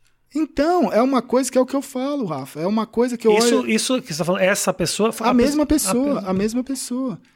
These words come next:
Speaker 1: Então eu olho e falo assim, "Eu vou ter raiva?" Mas é uma pessoa que ela serviu de instrumento pra um universo, pra alguma coisa maior,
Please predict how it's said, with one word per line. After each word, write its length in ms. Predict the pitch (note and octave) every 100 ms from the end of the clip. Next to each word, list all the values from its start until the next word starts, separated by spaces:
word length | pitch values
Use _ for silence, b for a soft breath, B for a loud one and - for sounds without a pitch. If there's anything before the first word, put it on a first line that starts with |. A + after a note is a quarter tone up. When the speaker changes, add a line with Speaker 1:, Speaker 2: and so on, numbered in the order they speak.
| b b
Speaker 1:
Então 380 | F#3+ G3+ B3+ D4+
eu 100 | B3+
olho 240 | A3+ D4+ C4+
e 40 |
falo 180 | - A3+
assim, 240 | A3 G#3
"Eu 80 | F#3+
vou 160 | F#3 C4
ter 160 | F#3+
raiva?" 560 | D3 G3 A3 E3 C#3 C#3 _ _ _ _ -
Mas 440 | F3+ G3 - -
é 80 | -
uma 160 | G3+ G#3+
pessoa 400 | G3 - G#3 A3
que 100 | A#3
ela 140 | A3
serviu 460 | - G#3+ F3+ D#3+ G#3+
de 100 | G#3+
instrumento 720 | - G#3+ F3 D3+ E3+ F#3 A3
pra 160 | - A3
um 120 | A3
universo, 680 | A3 F3+ D3 D3+ A#3 F3 G3
pra 120 | F#3
alguma 280 | E3+ E3+ E3
coisa 340 | - D#3+ D#3+
maior, 520 | D#3+ D#3+ C#3+ C#3 D#3+